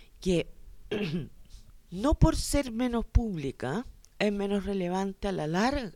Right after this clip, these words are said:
ah, ¿no? Y a la corta también, para todos los problemas que sí son de urgencia en la, eh, ciudadanía. Entonces, nuestro ordenamiento jurídico, como digo, podrá ser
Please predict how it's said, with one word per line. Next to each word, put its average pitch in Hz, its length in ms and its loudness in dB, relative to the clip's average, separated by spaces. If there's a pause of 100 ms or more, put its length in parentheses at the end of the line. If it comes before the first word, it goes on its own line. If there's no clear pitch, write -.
ah, 131 180 -4
¿no? - 140 -12 (100)
Y - 140 -10
a - 80 -8
la - 100 -10
corta - 340 -14
también, 123 640 -4 (440)
para 220 220 2
todos 262 340 -2
los 254 140 2
problemas 202 480 -2
que 180 160 -4
sí 247 420 -4 (640)
son 156 600 -2 (340)
de 139 280 0
urgencia 131 920 -4 (240)
en 110 260 -6
la, 104 300 -6 (640)
eh, 113 240 -4 (200)
ciudadanía. 104 840 -2 (1000)
Entonces, 165 680 0
nuestro 151 320 -2
ordenamiento 131 840 -2
jurídico, 156 1040 -4 (580)
como 131 260 -2
digo, 175 480 2
podrá 139 420 -2
ser 160 380 0